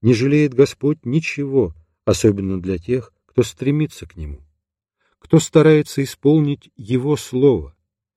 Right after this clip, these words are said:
кто сокрушается сердцем о каждом сделанном грехе, как о нарушении Его воли, как бы невнимании к Нему, неблагодарности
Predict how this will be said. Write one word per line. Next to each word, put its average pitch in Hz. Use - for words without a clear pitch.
кто -
сокрушается 139
сердцем 131
о 113
каждом 147
сделанном 139
грехе, 120
как 110
о 120
нарушении 110
Его 98
воли, 92
как 113
бы 113
невнимании 113
к -
Нему, 76
неблагодарности 101